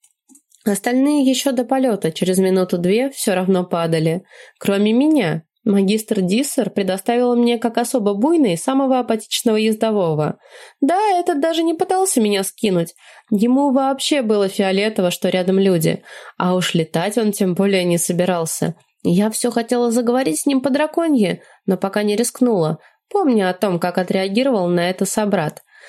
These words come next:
И ещё заметила сегодня странную вещь. Драконы боялись Лекса. Сразу чуть прижимались к земле и смотрели на него со страхом и ненавистью. Нет, я, конечно, знала, что Лекс весь год до этого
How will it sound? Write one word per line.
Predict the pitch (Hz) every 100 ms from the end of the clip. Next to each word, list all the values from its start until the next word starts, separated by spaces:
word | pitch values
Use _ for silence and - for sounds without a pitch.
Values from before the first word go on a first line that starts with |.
| - _ -
И |
ещё | 202 - 311
заметила | 285 285 294 302 277
сегодня | 269 262 269
странную | 262 262 262 262 269 285
вещь. | 277 185 160 - _ - _ -
Драконы | 170 170 208 220 214
боялись | 190 202 220 170 156 -
Лекса. | 165 160 - 160 - _ -
Сразу | - 247 233
чуть | 226 226 220
прижимались | 226 220 220 208 208
к | 208
земле | 196 220 226 262 269 - -
и | 202
смотрели | - 185 185 202 214
на | 202
него | 190 180 180
со | 180
страхом | - 190 220 - 185
и | 175
ненавистью. | 180 170 156 147 - - 185 - - - -
Нет, | 170 190 196 151
я, | 156
конечно, | 180 185 180 196
знала, | 185 269 370 339
что | -
Лекс | 190 277 -
весь | 185 185
год | 196 262 220
до | 190
этого | 233 254 220 202